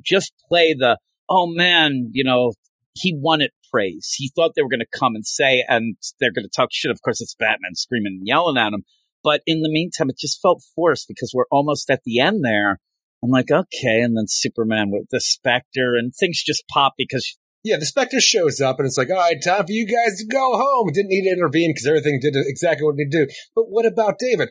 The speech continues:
Speaker 2: "Well, let me show you the Kingdom Come timeline right now, boys. Let's go to the future so I can show you the images of the, of the future." And then even by the end, like, "I will take you to the furthest bit of the future where David is mourning his decisions at the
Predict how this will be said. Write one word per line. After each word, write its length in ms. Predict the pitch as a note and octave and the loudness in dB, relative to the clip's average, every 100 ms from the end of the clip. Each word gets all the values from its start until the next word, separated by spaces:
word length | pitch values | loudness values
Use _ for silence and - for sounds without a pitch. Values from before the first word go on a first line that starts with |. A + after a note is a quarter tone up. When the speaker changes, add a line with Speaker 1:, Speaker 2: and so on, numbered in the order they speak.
| _ - | _ 4
Speaker 2:
"Well, 120 | E3+ | 4
let 120 | C3 B2 | 4 0
me 120 | B2+ | 2
show 180 | - A#2+ | 2 2
you 220 | B2+ E3+ | 2 2
the 120 | G3+ - | 0 0
Kingdom 380 | B3 A#3+ A#3+ - | 0 2 0 2
Come 300 | D4+ D#4+ C4 | 2 2 0
timeline 600 | G#3+ D#3+ B2 B2 A#2 A#2 | 2 2 2 0 2 2
right 200 | A#2 A2+ | 0 0
now, 240 | B2 F#3+ | 0 2
boys. 300 | D3+ C3 F3 - - - | 2 2 2 0 -12 -2
Let's 140 | C#4 | -2
go 180 | - C4+ | 0 -2
to 60 | B3+ | -2
the 80 | A3+ | 0
future 320 | B3+ - E3+ | 0 0 0
so 140 | G3+ | 0
I 20 | |
can 120 | F3+ F3+ | 0 2
show 160 | A3 | 2
you 120 | G3 | 2
the 140 | E3 F#3+ A3+ | 2 0 2
images 500 | G#3+ D3 C3+ A#2 C#3 | 2 2 0 0 -2
of 100 | B2+ | 0
the, 140 | C#3 E3 | 0 2
of 120 | D#3 C#3 | 0 0
the 80 | C#3 | -2
future." 460 | A3+ B3+ - A#2 - _ _ F#3+ | 0 2 2 0 -4 _ _ -2
And 100 | G3 | 0
then 100 | G#3+ | 2
even 220 | G#3 F#3 | 2 2
by 160 | F#3 E3+ | 0 2
the 80 | |
end, 100 | E3+ C3+ | 2 0
like, 120 | B2+ - - | -4 -10 -6
"I 120 | - | 0
will 120 | C4 A3 | 0 0
take 260 | - A3+ | -2 -2
you 80 | G#3 | -4
to 100 | - | -2
the 100 | F#3 - | -4 0
furthest 380 | A#3+ A3+ A3 - | 0 2 0 -2
bit 100 | A#3 | -2
of 60 | |
the 100 | G3 - | -2 -2
future 280 | D3 - B2+ | -2 0 -2
where 80 | C3 | 0
David 260 | G3+ G3 D3+ | 0 0 0
is 160 | D3 | -2
mourning 380 | B2 D3 F3 D#3+ | 0 0 2 2
his 160 | C#3+ D3 | 2 0
decisions 560 | D3 - D3+ C3 A#2+ C#3 | -2 -2 -2 -2 -4 -2
at 100 | C#3+ | -2
the 100 | D3 | -2